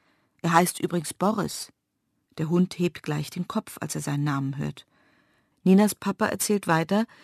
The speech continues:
dass der Schiffer den Hund nicht sofort abholen kann. Dafür ist er schon zu weit entfernt. Er hat uns gebeten, den Hund ein paar Tage in Pflege zu nehmen, bis er wieder hier vorbeikommt. Sollen wir das tun?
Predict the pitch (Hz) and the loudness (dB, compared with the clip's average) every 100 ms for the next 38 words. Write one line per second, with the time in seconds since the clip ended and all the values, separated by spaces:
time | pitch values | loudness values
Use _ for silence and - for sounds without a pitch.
0 | - - 185 190 - 233 202 208 202 185 | -12 -8 -2 0 2 2 0 2 4 6
1 | 214 208 - 202 - 196 - 185 - - | 4 4 0 -2 -2 -4 -4 -6 -4 -6
2 | - 220 165 - 160 143 - _ - 160 | 0 0 0 -4 -6 -8 -10 _ -6 -4
3 | 156 - - 196 - 185 - 180 180 - | -2 -2 -2 -4 -4 -4 -4 -4 -6 -6
4 | 180 - 202 139 - _ _ _ _ _ | -8 -6 -6 -6 -12 _ _ _ _ _
5 | _ _ _ - 214 262 277 - 220 226 | _ _ _ 2 4 4 0 0 0 2
6 | 240 247 233 214 208 247 - 202 196 196 | 2 4 4 4 6 6 4 0 0 -2
7 | - 175 180 196 180 - 214 185 156 131 | -2 -2 0 0 -4 0 0 0 -2 -2
8 | 127 151 143 - _ _ _ - 196 202 | -2 -2 -4 -8 _ _ _ -2 0 2
9 | 196 185 185 175 160 165 - 135 143 - | 2 2 0 -2 -2 -2 -4 -8 -8 -16
10 | _ _ _ _ _ _ _ - 147 143 | _ _ _ _ _ _ _ -2 0 2
11 | 139 139 - 226 | 0 -4 -2 -2